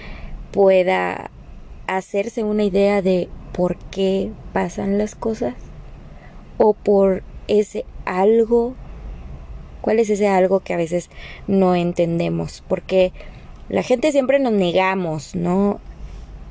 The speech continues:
Yo me niego a creer que tengo un destino,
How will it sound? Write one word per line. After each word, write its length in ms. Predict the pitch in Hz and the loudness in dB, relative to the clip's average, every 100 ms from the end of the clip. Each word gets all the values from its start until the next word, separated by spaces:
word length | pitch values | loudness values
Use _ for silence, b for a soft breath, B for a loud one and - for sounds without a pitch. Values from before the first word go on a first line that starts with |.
| - | -4
Yo 140 | - 254 | 0 2
me 100 | 320 | 2
niego 460 | 262 214 208 240 - - - - - - - | 4 4 2 0 -4 -14 -14 -14 -16 -18 -10
a 140 | - 180 | -6 -4
creer 600 | - 185 175 185 190 - - - | 0 4 6 6 6 2 -10 -10
que 160 | - 185 | -4 0
tengo 380 | 185 180 185 | 0 0 2
un 240 | 190 185 185 | 2 2 0
destino, 500 | 180 - 170 160 | -2 -6 -8 -6